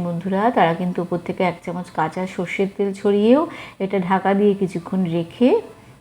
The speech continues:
এটাকে সার্ভ করতে পারেন। দেখুন, রান্না আমার কমপ্লিট। গ্যাসটাকে আমি অফও করে দিয়েছি। এবার সমস্ত ধনেপাতাটার সঙ্গে মাছটাকে ভালো করে লাগিয়ে নিয়েছি।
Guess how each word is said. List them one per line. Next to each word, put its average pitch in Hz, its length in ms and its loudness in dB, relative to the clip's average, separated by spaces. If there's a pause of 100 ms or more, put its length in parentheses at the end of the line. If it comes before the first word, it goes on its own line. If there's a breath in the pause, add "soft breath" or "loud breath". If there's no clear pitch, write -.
(160)
এটাকে 185 300 0
সার্ভ 180 320 2
করতে 170 260 -2
পারেন। 165 340 -4 (580 soft breath)
দেখুন, 175 260 -6
রান্না 185 400 2
আমার 180 260 0
কমপ্লিট। 190 640 2
গ্যাসটাকে 190 500 0
আমি 185 160 0
অফও 175 340 0
করে 202 240 2
দিয়েছি। 208 520 2 (160)
এবার 175 160 4
সমস্ত 175 460 -6 (520 loud breath)
ধনেপাতাটার 185 680 0
সঙ্গে 180 260 -2
মাছটাকে 175 500 -4
ভালো 180 280 0
করে 185 200 0
লাগিয়ে 175 420 0
নিয়েছি। 196 500 -2